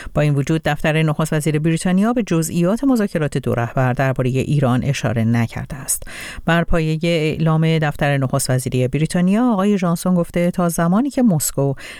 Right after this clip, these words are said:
از فعالیت‌های بی‌ثبات کنندهٔ خود که از نگاه لندن امنیت جهانی را تهدید می‌کند، دست بر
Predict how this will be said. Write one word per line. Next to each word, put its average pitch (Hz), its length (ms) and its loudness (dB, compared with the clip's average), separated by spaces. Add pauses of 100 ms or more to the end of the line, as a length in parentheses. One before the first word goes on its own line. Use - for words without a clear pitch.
(100)
از 214 140 0
فعالیت‌های 202 580 2
بی‌ثبات 180 420 0
کنندهٔ 156 420 0
خود 156 260 0
که - 100 -2
از 151 180 -2
نگاه 139 260 0
لندن 139 460 2
امنیت 143 380 2
جهانی 147 480 2
را 208 140 2
تهدید 123 380 -6
می‌کند، 127 440 0
دست 143 280 0
بر 156 180 2